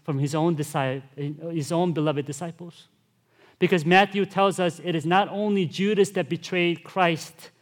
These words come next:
and it was not only Peter who denied Christ, but that all the disciples fled from him in his hour of need. So what Paul is reminding Timothy is when you're disappointed by even those in the church,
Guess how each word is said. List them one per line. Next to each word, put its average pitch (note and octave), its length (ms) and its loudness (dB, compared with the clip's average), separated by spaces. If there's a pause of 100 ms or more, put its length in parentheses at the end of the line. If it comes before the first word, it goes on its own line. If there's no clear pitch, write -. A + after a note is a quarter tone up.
(220)
and G#3+ 80 0
it G#3+ 60 6
was G3+ 140 6
not B3 160 10
only A#3 220 6
Peter A#3+ 380 4
who F#3+ 140 2
denied G3+ 420 4
Christ, D#3 460 2 (240)
but F#3+ 140 2
that F3+ 140 6
all A3+ 580 8
the F3+ 100 0
disciples E3 760 0
fled E3+ 420 -2
from D#3 240 -2
him B2+ 360 -4 (280)
in C#3 80 -6
his B2 160 -6
hour B2 500 -6 (460)
of B2+ 120 -16
need. C3 340 -6 (1160)
So F#3+ 120 0
what E3+ 160 2
Paul G3+ 220 8
is G3+ 120 0
reminding F#3 440 2
Timothy F3+ 680 -2
is D#3+ 360 0
when E3+ 160 -2
you're E3+ 80 2
disappointed G#3 760 -4
by F#3 160 4
even A3 420 -2
those A3 320 0
in F#3+ 140 -4
the F#3 80 -2
church, - 580 -16